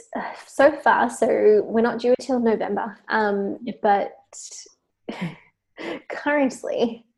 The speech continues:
Speaker 1: pregnant Elise, as opposed to <laughs> mum Elise,
Speaker 2: Mm-hmm.
Speaker 1: is planning to take a little bit of time off.
Speaker 2: Yep.
Speaker 1: Um, being the very impatient type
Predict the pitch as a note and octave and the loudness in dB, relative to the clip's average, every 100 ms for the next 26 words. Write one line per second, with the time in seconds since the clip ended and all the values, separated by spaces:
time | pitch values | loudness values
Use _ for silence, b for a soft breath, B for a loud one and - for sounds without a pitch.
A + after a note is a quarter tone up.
0 | - B3+ B3+ A3+ - - A3+ - G#3 G#3 | -2 0 2 -2 0 2 2 -2 -2 0
1 | G#3 G3+ - - A3 A#3+ - A3 G#3+ - | 0 -2 -2 -4 -2 0 0 0 0 2
2 | - B3+ - B B B B C4+ A#3 A3+ | 2 0 -4 B B B B 2 4 6
3 | A3 G#3+ A3+ - - - - - A#3 G#3+ | 4 2 -2 -8 -18 -20 -20 -2 0 2
4 | G#3 G#3 G#3 G#3 G#3 A3+ - G#3 - - | 0 0 2 0 0 -2 0 -2 -2 -14
5 | _ _ _ - A3 G#3+ A3 G#3+ A3 G#3 | _ _ _ 0 2 4 2 2 2 0
6 | G3+ - G3 F#3+ - G4+ G#4+ - _ - | -2 -8 -8 -6 -2 -2 -2 -10 _ -4
7 | G#3 G3+ G#3 G3+ G#2 - - _ _ _ | 0 0 0 0 -2 -6 -12 _ _ _
8 | _ _ _ _ A#3 A3+ A#3+ A#3+ A#3 A3+ | _ _ _ _ 6 6 6 4 2 0
9 | G#3 G#3+ G#3 G#3 G3 G#3 G#3 G3+ - - | 2 4 4 2 0 0 0 -4 -4 -8
10 | - | -6